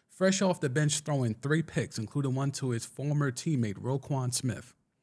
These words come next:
Having that happen, I don't think that was by coincidence. So to me, the biggest difference maker today, now you can look at this in a good way or a bad way. Your difference maker could be someone that played great.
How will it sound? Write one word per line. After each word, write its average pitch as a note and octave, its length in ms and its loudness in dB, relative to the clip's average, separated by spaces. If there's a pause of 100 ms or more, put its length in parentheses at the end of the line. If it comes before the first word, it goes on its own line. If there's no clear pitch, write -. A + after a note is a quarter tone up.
(680)
Having E3+ 500 2
that C3 240 2
happen, F#2+ 540 -4 (720)
I B2+ 180 4
don't D3+ 180 4
think C3+ 220 0
that A#2 100 0
was A2 120 -2
by F#2+ 160 -4
coincidence. - 600 -8
So C3 140 -2
to B2 140 -4
me, D#3 340 2 (220)
the A#2+ 260 -4
biggest D#3+ 460 0
difference D#3 340 0
maker D3 240 0
today, B2 540 0 (240)
now G#2 140 -2
you G#2 140 -6
can A#2+ 120 -6
look B2 160 -2
at C3+ 80 -4
this C#3 160 -4
in D3+ 80 2
a C3+ 60 0
good D3 200 4
way E3 220 2
or D#3+ 160 -2
a D3 40 -2
bad E3+ 300 0
way. G#2 300 -4 (280)
Your C3 160 0
difference D3 300 0
maker C3 200 -2
could B2+ 160 -6
be C3+ 120 -2
someone C#3+ 320 0
that B2+ 180 -6
played D#3 300 -2
great. D#3+ 400 0